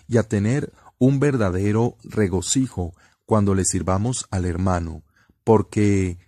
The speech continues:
esto es lo que Jesús quiere que hagamos con nuestro hermano, que le sirvamos, que hagamos todo conforme a la voluntad del Padre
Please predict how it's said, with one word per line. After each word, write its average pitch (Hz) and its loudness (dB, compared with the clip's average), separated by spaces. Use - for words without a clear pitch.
esto 151 2
es 151 0
lo 113 0
que 107 -2
Jesús 98 -4
quiere 113 -2
que 101 -4
hagamos 95 -4
con 98 -2
nuestro 90 -2
hermano, 85 -2
que 104 -2
le 101 4
sirvamos, 92 -2
que 117 4
hagamos 107 0
todo 135 2
conforme 101 -2
a 101 0
la 95 2
voluntad 87 -2
del 98 -4
Padre 90 -2